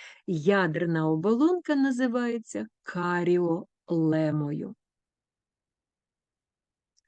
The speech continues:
Ядерний матрикс. Це ниткоподібні опорні структури,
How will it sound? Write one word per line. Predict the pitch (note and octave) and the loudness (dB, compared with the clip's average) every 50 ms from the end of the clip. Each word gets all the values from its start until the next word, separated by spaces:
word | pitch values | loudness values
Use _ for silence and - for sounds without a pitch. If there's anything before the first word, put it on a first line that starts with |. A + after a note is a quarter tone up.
| _ - - _ _ _ _ | _ -20 -20 _ _ _ _
Ядерний | - G3 E3 G#3+ C#4 D4+ D#4+ C4 C4 C#4+ C#4 C4 B3+ C4 C4+ C4 - _ | -2 0 2 4 4 4 4 4 4 4 4 4 4 4 4 2 0 _
матрикс. | - F3 F3 E3+ D3+ C#3+ - - E3 - A3+ - - - - - - _ _ _ _ _ _ _ _ _ | -2 0 0 0 0 -2 -6 -10 -12 -12 -12 -14 -18 -20 -20 -20 -20 _ _ _ _ _ _ _ _ _
Це | - - - D4+ | -12 0 2 4
ниткоподібні | D#4+ D4+ D#4+ E4 - - D4+ C#4 A3+ G#3+ G#3 F3+ D#3 F3 G#3 A3+ A#3 B3+ A3 F3 | 6 6 4 4 2 0 -2 0 4 4 4 4 4 2 2 4 4 4 4 4
опорні | F3 E3 - - F#3 A3 A#3 G#3 F3+ F#3 | 2 0 -2 0 0 2 2 0 -2 -4
структури, | - - - F#3+ F3 E3 - _ - F#3 F3 E3 E3 D#3+ G3 A3 A#3+ | -6 -8 -6 -6 -6 -6 -8 _ -2 0 2 2 2 2 2 0 -2